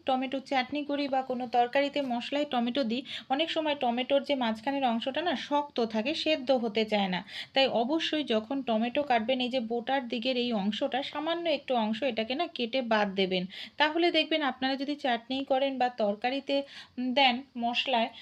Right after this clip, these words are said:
তাহলে টমেটোটা খুব সুন্দর সেদ্ধ হবে, কারণ এই জায়গাটা সেদ্ধও হয় না। আর এই যে এটা খেলে, এটা খেলে কিন্তু আমাদের হজমও হতে চায় না,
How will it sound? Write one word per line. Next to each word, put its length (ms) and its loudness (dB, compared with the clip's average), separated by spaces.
তাহলে 300 4
টমেটোটা 500 -2
খুব 220 -8
সুন্দর 440 -2
সেদ্ধ 340 -2
হবে, 280 2
কারণ 180 -2
এই 140 0
জায়গাটা 320 2
সেদ্ধও 480 0
হয় 260 2
না। 60 4
আর 200 2
এই 180 0
যে 80 -2
এটা 220 0
খেলে, 340 2
এটা 240 6
খেলে 260 6
কিন্তু 240 2
আমাদের 300 6
হজমও 460 2
হতে 260 6
চায় 220 6
না, 100 2